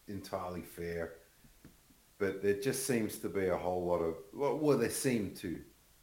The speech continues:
not seems, there seem to. At, at the time this shit was popular, it was just like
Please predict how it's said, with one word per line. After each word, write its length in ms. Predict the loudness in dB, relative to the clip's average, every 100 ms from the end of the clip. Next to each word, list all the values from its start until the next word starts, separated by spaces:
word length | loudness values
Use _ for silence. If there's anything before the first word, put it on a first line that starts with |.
| -10
not 340 | -4 -4 -6
seems, 600 | -8 -6 -6 -8 -12 -14 -10
there 120 | -6 -4
seem 340 | -4 -4 -6
to. 260 | -6 -8 -8 -14 -20 -20 -12 -4
At, 200 | -2 -2
at 220 | -6 -6
the 80 | -8
time 420 | -4 0 0 0
this 120 | -2
shit 220 | -4 -4 -6
was 100 | -8
popular, 520 | -8 -4 0 0 0
it 60 |
was 120 | -4 -8
just 200 | -8 -4
like 200 | -4